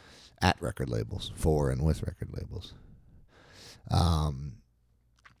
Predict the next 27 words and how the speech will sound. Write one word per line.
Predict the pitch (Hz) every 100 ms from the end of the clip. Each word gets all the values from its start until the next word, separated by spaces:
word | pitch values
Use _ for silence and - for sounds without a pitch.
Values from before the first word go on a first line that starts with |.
| - -
and | 87
I've | 78
always | 82 69
kind | - 78
of | 71
been | 78
equally | 73 71 71 67
as | 67 71
interested | 67 76 71 71
in | 67
labels | 58 65 58 65
as | 76
I | -
am | 67
in | 71
bands, | 69 78 - -
especially | - 71 - 69
those | 69 64
labels | 67 62 69
who | -
kind | - 67 62
of | 60 - - - - - - - -
cultivate | 90 - 69 64
their | - 69 69
own | 67 60
sense | - - 71 - 57
of | 52 -